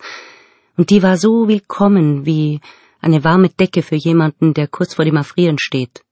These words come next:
Doch manchmal hatte er einfach das Bedürfnis, allein zu sein.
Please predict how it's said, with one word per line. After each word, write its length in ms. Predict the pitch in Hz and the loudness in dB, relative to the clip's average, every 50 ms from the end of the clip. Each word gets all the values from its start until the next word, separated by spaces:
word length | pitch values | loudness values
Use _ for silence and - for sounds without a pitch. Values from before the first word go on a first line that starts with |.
| _ _ _ _ _ _ _ | _ _ _ _ _ _ _
Doch 140 | - - - | -16 -4 -2
manchmal 360 | 156 160 156 - 180 175 170 | -2 -2 0 0 -2 0 0
hatte 180 | 180 175 - 196 | -2 -4 -4 -4
er 140 | 185 - - | -6 -4 -4
einfach 300 | 160 175 - - 190 - | -4 -4 -4 -4 -10 -10
das 180 | - 196 - | -10 -12 -8
Bedürfnis, 540 | _ - - - 175 175 - 196 190 - - | _ -12 -6 -4 -6 -4 -2 -4 -4 -4 -4
allein 340 | - 170 165 147 139 131 123 | -6 -4 -4 -2 -4 -4 -6
zu 160 | - - 113 | -8 -10 -12
sein. 380 | 110 - 123 113 - 135 131 | -10 -10 -10 -10 -10 -10 -12